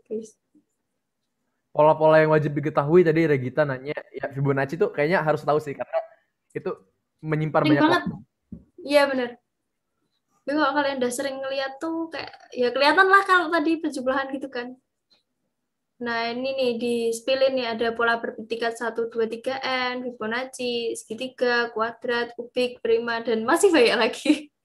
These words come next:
Speaker 1: <laughs> Jadi itu ya disering-seringin latihan soal aja,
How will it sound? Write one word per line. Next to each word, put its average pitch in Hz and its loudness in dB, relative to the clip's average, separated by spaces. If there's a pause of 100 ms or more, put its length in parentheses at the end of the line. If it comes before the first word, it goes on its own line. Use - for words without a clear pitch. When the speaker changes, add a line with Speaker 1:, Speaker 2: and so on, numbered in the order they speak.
(240)
Speaker 1:
<laughs> - -18
Jadi 247 2 (120)
itu 311 -2 (220)
ya 240 0
disering-seringin 285 -2
latihan 311 -2
soal 311 -2
aja, 262 -4